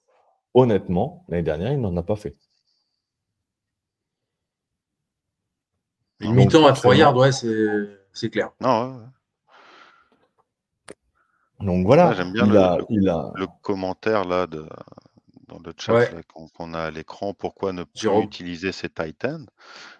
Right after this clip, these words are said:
Speaker 3: Euh,
Speaker 2: Parce
Speaker 3: c'est
Speaker 2: qu'il est
Speaker 3: une
Speaker 2: cramé.
Speaker 3: bonne question. N-, mais non, mais pourquoi on n'a pas joué sur les tight ends ?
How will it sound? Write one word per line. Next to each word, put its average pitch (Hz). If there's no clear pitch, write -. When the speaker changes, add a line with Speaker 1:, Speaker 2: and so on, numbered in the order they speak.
Speaker 3:
Euh, -
Speaker 2:
Parce 110
Speaker 3:
c'est 107
Speaker 2:
qu'il 104
est 107
Speaker 3:
une 101
Speaker 2:
cramé. 127
Speaker 3:
bonne 220
question. 104
N-, 90
mais 71
non, 190
mais 87
pourquoi -
on 120
n'a 92
pas 85
joué 85
sur -
les 80
tight 80
ends ? 110